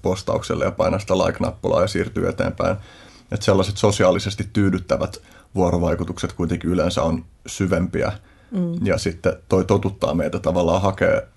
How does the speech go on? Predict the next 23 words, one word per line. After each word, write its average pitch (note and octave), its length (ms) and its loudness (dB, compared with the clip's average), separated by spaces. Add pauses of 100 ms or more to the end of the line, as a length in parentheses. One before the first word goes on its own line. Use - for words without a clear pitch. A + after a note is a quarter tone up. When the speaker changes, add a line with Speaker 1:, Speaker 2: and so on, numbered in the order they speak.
(880)
Speaker 1:
No A#2+ 320 4
sit B2 240 2
tietysti A#2 300 4
siis - 280 0
sehän A2+ 220 6
jännä. G2 280 4 (460)
Mä - 80 2
postasin A2+ 540 4 (840)
kerran G#2 240 8
Facebookiin F2+ 720 4
yhden G2 160 4
postauksen, F#2 600 2
josta F#2 220 -2
tuli F2+ 220 0
silleen, F#2 420 0 (960)
jos G#2 300 0
tuli G#2 160 4
satoja A2 380 6
tykkäyksiä, F#2+ 600 0
niin F#2 200 -2
tykkäyksiä F#2+ 500 0
tuli F#2+ 220 0
silleen E2 420 -2